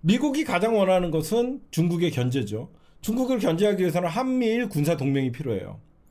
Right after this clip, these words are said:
그러면 여러분들은 얼마 전에 펠로시 미 하원 의장이 대만을 방문합니다. 대만을 방문했다는 건 뭐예요? 중국을 자극하기 위함이에요. 그렇죠?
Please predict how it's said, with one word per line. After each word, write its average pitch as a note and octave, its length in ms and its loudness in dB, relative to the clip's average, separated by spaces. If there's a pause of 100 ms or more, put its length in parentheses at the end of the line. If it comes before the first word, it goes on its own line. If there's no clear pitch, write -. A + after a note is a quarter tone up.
(380)
그러면 F3 760 4 (1700)
여러분들은 A#3 400 4
얼마 G3 280 4
전에 A3 360 2
펠로시 A3 920 0
미 F3+ 180 2
하원 C4+ 500 2
의장이 B2+ 680 0
대만을 D3+ 420 0
방문합니다. F#2+ 760 -4 (1000)
대만을 F#3+ 360 4
방문했다는 G3 760 2
건 G3+ 140 2
뭐예요? A#2 500 2
중국을 E3+ 480 2
자극하기 E3 680 0
위함이에요. F2 540 -4 (640)
그렇죠? G#3 380 -6